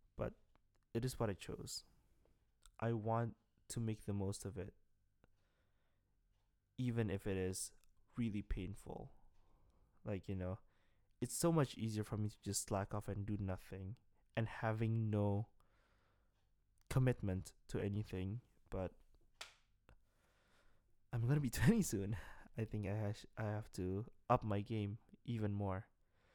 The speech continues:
And that also means I have to, hmm, up my game when it comes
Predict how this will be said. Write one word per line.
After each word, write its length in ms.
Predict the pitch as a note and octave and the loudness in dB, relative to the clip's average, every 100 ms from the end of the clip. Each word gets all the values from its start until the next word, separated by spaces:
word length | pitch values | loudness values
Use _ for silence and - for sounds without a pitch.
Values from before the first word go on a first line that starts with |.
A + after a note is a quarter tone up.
| - - - | -20 -20 -6
And 140 | A2+ A2+ | -2 0
that 120 | D3+ | 2
also 260 | A2 A#2 A2 | 2 0 -4
means 320 | G#2 G2 A2 | -4 -4 -6
I 80 | G2+ | -6
have 300 | G#2+ G#2+ G#2+ - | -6 -6 -10 -8
to, 300 | G2 F2+ E2+ - _ _ _ - | -6 -6 -6 -10 _ _ _ -4
hmm, 200 | A2 F#2+ - - _ _ - - _ _ _ _ _ _ - - - - | -4 -4 -8 -16 _ _ -20 -20 _ _ _ _ _ _ -20 -20 -4 0
up 140 | B2 | 2
my 100 | G#2 | 2
game 200 | G2+ G2+ | 2 2
when 80 | G2 | 2
it 40 | |
comes 160 | G2 | -2